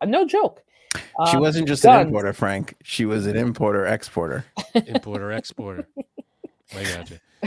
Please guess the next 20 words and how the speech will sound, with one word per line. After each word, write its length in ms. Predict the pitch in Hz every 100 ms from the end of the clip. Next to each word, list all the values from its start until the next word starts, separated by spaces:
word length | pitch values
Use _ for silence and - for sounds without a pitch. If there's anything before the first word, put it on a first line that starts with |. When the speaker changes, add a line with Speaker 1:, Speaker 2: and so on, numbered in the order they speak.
| -
Speaker 3:
We 120 | 339
wanted 240 | 151 147 139
to 160 | 123
quit 320 | 110 - 175 -
the 140 | 160
importing 640 | 165 151 123 104 95 95 101 - 92 554 605 - 880 855
and 100 | 104 98
focus 380 | 117 107 143 -
solely 520 | - 135 127 123 120
on 180 | 113 107
the 120 | 107
export. 420 | 110 - - - 262
Speaker 1:
<laughs> 40 | 247
Yeah. 80 | 240
Speaker 2:
That's 220 | 262 -
right. 240 | 190 - - _ - _ - - -
That's 180 | 98
right. 240 | 90 90 87 123 _ - - _ _ -
Speaker 1:
So 180 | -
yeah, 260 | 208 196 123